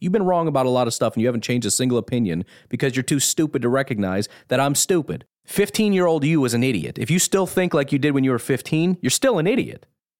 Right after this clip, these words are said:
Allow yourself to grow a little bit. And when you hear things online that you don't like, engage with it.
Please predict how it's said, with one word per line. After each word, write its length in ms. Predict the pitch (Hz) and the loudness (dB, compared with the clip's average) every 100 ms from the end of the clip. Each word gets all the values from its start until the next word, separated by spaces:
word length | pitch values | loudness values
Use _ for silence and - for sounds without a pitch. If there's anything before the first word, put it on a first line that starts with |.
| _ | _
Allow 400 | 127 113 127 160 | -6 0 2 2
yourself 720 | 151 147 135 135 123 120 - _ _ _ - | 2 2 2 2 2 -2 -6 _ _ _ -4
to 100 | 135 | 0
grow 320 | 127 120 95 | 2 2 2
a 20 | |
little 260 | 87 80 69 | 0 -4 -8
bit. 280 | - - - _ _ _ | -12 -14 -20 _ _ _
And 100 | 127 | 0
when 80 | 127 | 2
you 100 | 127 | 2
hear 200 | 131 175 | 2 0
things 240 | 160 165 151 | 2 0 2
online 320 | 143 139 139 | 2 2 0
that 100 | 120 | 0
you 80 | 120 | 0
don't 200 | 127 117 | 0 2
like, 300 | 120 143 - | 0 -2 -4
engage 520 | 135 123 107 151 185 120 | -2 0 2 2 2 0
with 200 | 95 76 | -2 -4
it. 180 | - | -12